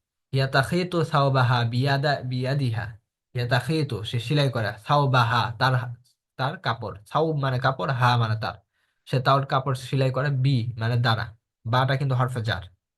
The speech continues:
বাটা হচ্ছে হরফে জার, বা মানে দ্বারা। এরপরে ইয়াদ, ইয়াদ শব্দের অর্থ হাত, ইয়াদ, ইয়াদ মানে হাত। তা বিয়াদি হাত দিয়ে, হা এই যে হাত আছে না,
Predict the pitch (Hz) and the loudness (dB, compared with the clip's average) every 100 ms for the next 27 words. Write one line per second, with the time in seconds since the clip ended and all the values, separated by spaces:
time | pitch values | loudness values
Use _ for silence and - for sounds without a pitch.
0 | _ _ - - 110 113 120 120 113 104 | _ _ -14 -2 0 0 0 -2 -4 -6
1 | 95 87 _ _ _ _ 113 113 113 117 | -12 -12 _ _ _ _ -2 0 0 0
2 | 123 113 87 - _ _ _ _ 127 131 | 0 -2 -4 -8 _ _ _ _ -6 -4
3 | 147 185 - - 156 156 120 - _ 143 | -4 -6 -10 -4 2 2 2 -4 _ 0
4 | 147 147 147 139 127 117 110 107 - _ | 0 0 0 2 2 0 0 -4 -14 _
5 | _ 117 95 98 _ _ _ _ 104 110 | _ -8 -6 -8 _ _ _ _ -8 -4
6 | 113 113 113 - _ 117 113 123 143 139 | -2 -2 -4 -12 _ -2 0 2 4 4
7 | 131 123 110 - - 113 131 127 120 117 | 2 0 -2 -10 -6 0 0 0 0 -2
8 | 98 - - - 120 127 110 104 117 120 | -2 -10 -16 -4 0 2 2 0 -2 -2
9 | 120 139 156 | -2 -4 -8